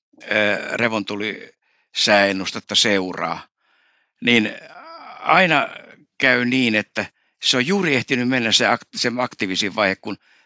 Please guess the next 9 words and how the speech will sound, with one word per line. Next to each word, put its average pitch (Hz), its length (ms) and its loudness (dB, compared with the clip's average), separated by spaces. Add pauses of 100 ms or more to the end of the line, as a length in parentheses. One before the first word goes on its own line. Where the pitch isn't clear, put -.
(120)
rupeaa - 320 0
katsomaan, 104 460 2
että 98 260 -4
mitä 117 260 -2
siellä, 101 240 -2
miltä 110 220 -2
siellä 101 260 0
näyttää. 95 500 0
Ja 95 140 -2